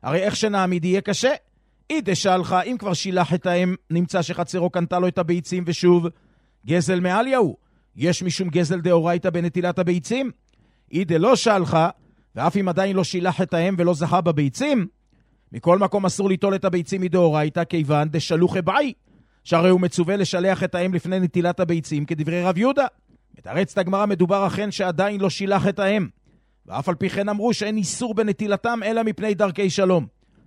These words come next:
שכן מדובר בקטן, שהבא לתלם קטן הוא הפטור מן המצוות. לגבי הקטן שאין עליו איסור לתלם מפני חובת השילוח, הוצרכו לומר שאסור מפני דרכי שלום.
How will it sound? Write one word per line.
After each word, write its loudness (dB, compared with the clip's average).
שכן -2
מדובר 2
בקטן, -2
שהבא -2
לתלם -4
קטן 0
הוא 2
הפטור -2
מן 0
המצוות. 0
לגבי 2
הקטן 0
שאין -2
עליו 0
איסור -2
לתלם -2
מפני -4
חובת 0
השילוח, -2
הוצרכו -2
לומר 2
שאסור 0
מפני -2
דרכי 0
שלום. 2